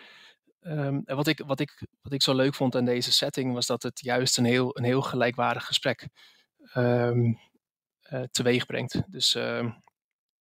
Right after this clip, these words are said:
eh, vanuit het feit dat iedereen begint te benoemen wat, wat belangrijk is vanuit het eigen perspectief.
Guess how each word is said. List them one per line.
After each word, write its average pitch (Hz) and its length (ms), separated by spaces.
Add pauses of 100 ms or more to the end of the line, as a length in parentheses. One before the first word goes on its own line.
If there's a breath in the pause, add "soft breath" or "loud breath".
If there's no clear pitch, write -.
(160)
eh, 131 140
vanuit 123 280
het - 100
feit 123 200
dat 123 100
iedereen 127 380
begint 127 260
te - 80
benoemen 127 320
wat, 123 280
wat 127 160
belangrijk 127 460
is 139 240
vanuit 120 260
het 120 120
eigen 127 220
perspectief. - 520